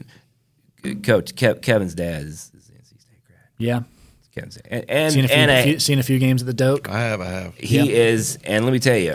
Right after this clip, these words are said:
Speaker 1: Earl Harward is, is a baseball fan.
Speaker 2: That's cool.
Speaker 1: Right? I mean, he's, he's hardcore.
Speaker 2: That's
Speaker 3: Yeah.
Speaker 2: awesome.
Speaker 1: He's a hardcore baseball fan. <laughs>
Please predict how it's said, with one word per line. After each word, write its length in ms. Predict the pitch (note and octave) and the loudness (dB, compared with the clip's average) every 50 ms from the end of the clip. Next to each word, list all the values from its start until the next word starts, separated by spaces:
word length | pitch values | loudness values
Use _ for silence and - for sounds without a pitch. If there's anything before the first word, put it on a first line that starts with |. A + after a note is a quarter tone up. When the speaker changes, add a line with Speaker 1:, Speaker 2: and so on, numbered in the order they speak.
| - | -4
Speaker 1:
Earl 220 | - G2 A#2 A2+ G#2+ | -2 0 2 2 2
Harward 500 | A#2 A2+ A2 G#2 G2+ F#2+ F2+ F2 D#2+ - | 2 2 2 2 2 0 -2 -4 -6 -8
is, 600 | - - F2 E2+ E2 D#2+ D#2+ - - - - - - | -6 -4 -4 -4 -4 -6 -6 -4 -2 -2 -4 -4 -6
is 140 | - E2 E2+ | -10 -8 -6
a 80 | F2 D#2+ | -6 -6
baseball 460 | D#2 F2+ F2 F2 - E2+ D#2 C#2+ C2+ | -4 -6 -6 -6 -8 -8 -10 -10 -10
fan. 460 | - - C#2 B1 G1+ G1+ G1+ G1+ - _ _ - | -10 -12 -14 -14 -14 -16 -16 -18 -20 _ _ -10
Speaker 2:
That's 140 | B2 A#2+ | -8 -8
cool. 260 | - - B2+ B2 G#2+ - _ _ _ _ _ _ _ _ _ _ - | -4 -2 -2 -2 -2 -4 _ _ _ _ _ _ _ _ _ _ -4
Speaker 1:
Right? 320 | F#2 G2+ G#2 G2+ F#2+ - - | 0 0 2 2 0 -2 -6
I 80 | - F#2+ | -6 -6
mean, 220 | G#2 G2 F#2+ F#2+ | -4 -4 -4 -2
he's, 280 | G2 A2 A2 G#2 F2+ - | -2 -2 -4 -4 -6 -6
he's 220 | D2 F2 G#2 G2 | -6 -6 -4 -4
hardcore. 500 | G#2+ F2+ E2 D#2+ - E2+ D2+ A#1 G#1+ - - _ _ - | -4 -4 -4 -6 -8 -10 -10 -10 -10 -14 -18 _ _ -12
Speaker 2:
That's 140 | - G2+ | -6 -4
Speaker 3:
Yeah. 60 | A2 A2 | -2 -2
Speaker 2:
awesome. 220 | A2+ - G#2+ F#2 - - - - - _ _ - G#2 | -2 -4 -8 -10 -10 -14 -20 -20 -20 _ _ -18 -16
Speaker 1:
He's 140 | G2 G2 - | -14 -12 -10
a 20 | |
hardcore 360 | F#2 F#2 D#2+ D#2+ - E2 C#2+ | -10 -10 -12 -12 -14 -14 -14
baseball 440 | B1 A1+ G#1+ - - - - - - | -14 -14 -16 -16 -18 -20 -20 -20 -20
fan. 480 | - - - - _ _ _ - | -20 -20 -20 -20 _ _ _ -18
<laughs> 0 | - | -18